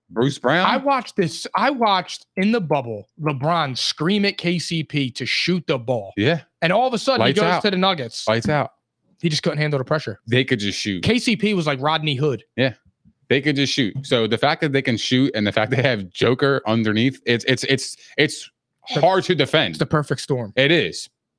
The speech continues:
Speaker 1: And Joker's a good passer as it is. So he's gonna find the open man. And he does. He always makes the right basketball play.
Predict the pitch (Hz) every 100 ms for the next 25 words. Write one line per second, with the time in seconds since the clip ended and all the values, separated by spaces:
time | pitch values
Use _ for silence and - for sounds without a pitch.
0 | _ 135 131 123 117 107 107 _ _ 117
1 | 139 226 175 131 117 156 151 147 135 135
2 | 107 104 165 92 110 120 143 180 175 110
3 | 147 175 131 117 123 104 110 143 95 120
4 | 156 180 165 92 147 151 165 190 196 170
5 | 175 - 151 156 135 151 151 131 117 156
6 | 139